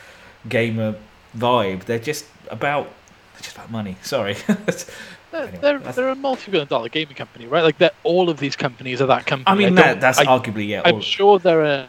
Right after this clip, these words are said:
Speaker 2: yeah, I'm sure there's a
Speaker 1: Of course they
Speaker 2: not-for-profit
Speaker 1: are.
Speaker 2: gaming studio out there somewhere, but,
Speaker 1: Yeah, yeah, I'll,
Speaker 2: like,
Speaker 1: uh, yeah, yeah, yeah,
Speaker 2: I
Speaker 1: of course.
Speaker 2: think what's really interesting is so much of their plan for the coming sort of several years, obviously with Xbox Series X and Game Pass on P C and Game Pass as a concept,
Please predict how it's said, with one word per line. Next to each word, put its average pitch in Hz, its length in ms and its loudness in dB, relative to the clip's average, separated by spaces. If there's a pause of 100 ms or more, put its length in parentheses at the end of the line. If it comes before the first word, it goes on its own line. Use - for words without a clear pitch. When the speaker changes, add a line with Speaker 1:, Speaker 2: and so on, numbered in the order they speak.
Speaker 2:
yeah, 135 400 0
I'm 160 160 -2
sure 196 220 4
there's 165 160 4
a 160 40 0
Speaker 1:
Of 151 60 -6
course 147 120 0
they 120 220 -4
Speaker 2:
not-for-profit 156 300 4
Speaker 1:
are. - 20 -20
Speaker 2:
gaming 135 320 -2
studio 131 320 -8
out 127 200 -2
there 120 100 -4
somewhere, 120 540 -8
but, 123 200 4
Speaker 1:
Yeah, 117 200 0
yeah, 101 240 -2
I'll, - 60 4
Speaker 2:
like, 151 220 6
Speaker 1:
uh, - 40 -12
yeah, 80 220 -18 (200)
yeah, 98 160 -8
yeah, - 40 -16 (100)
Speaker 2:
I 98 80 4
Speaker 1:
of 98 60 0
course. - 300 -12
Speaker 2:
think 226 240 -4 (200)
what's 202 360 -8
really 180 280 -4
interesting 151 480 -4
is 123 420 -12
so 180 420 0
much 165 280 -6
of 139 260 -6
their 139 440 4 (120)
plan 143 540 2
for - 160 -8
the 127 100 0
coming 135 420 0
sort 135 220 -4
of 123 100 -8 (380)
several 139 480 2
years, 135 460 0
obviously 139 320 -4
with 131 100 0
Xbox 135 300 2
Series 120 340 -6
X - 320 2
and 123 180 -4
Game 123 160 -8
Pass 131 240 0
on 123 140 -6
P 117 140 -12
C 147 280 -2
and 120 140 -10
Game 139 180 2
Pass 135 240 2
as 131 80 -6
a 120 40 -8
concept, 156 520 -2